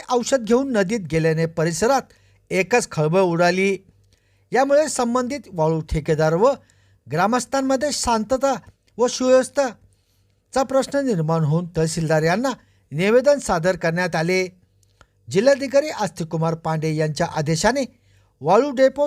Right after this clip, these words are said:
तयार करण्यासाठी पैठणच्या नवगाव येथे वीरभद्रा नदीतून वाळू उत्खनन करण्यासाठी लिलाव करण्यात आला होता. सदरी लिलाव वाळू ठेकेदार राजेश जंगले, राहणार आकाशवाणी,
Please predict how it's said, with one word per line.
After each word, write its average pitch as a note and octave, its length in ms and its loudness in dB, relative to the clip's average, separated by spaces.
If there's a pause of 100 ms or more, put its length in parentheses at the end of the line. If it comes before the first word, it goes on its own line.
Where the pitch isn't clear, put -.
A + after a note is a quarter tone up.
(120)
तयार E3 240 0
करण्यासाठी D#3+ 580 -4
पैठणच्या E3 640 0 (920)
नवगाव A3+ 500 4 (480)
येथे G#3 320 2 (260)
वीरभद्रा A#3+ 560 -2
नदीतून D#3+ 580 -4
वाळू D#3+ 480 0
उत्खनन D#3+ 500 -4
करण्यासाठी E3 580 -2 (540)
लिलाव G#3+ 340 4
करण्यात F3+ 440 -2
आला F3+ 180 2
होता. E3+ 320 2 (880)
सदरी C4 500 -2
लिलाव C4+ 340 4
वाळू E3 280 2
ठेकेदार D#3 500 -2
राजेश D#3+ 340 -2
जंगले, E3+ 380 0 (540)
राहणार G#3 380 0 (180)
आकाशवाणी, B3+ 560 -2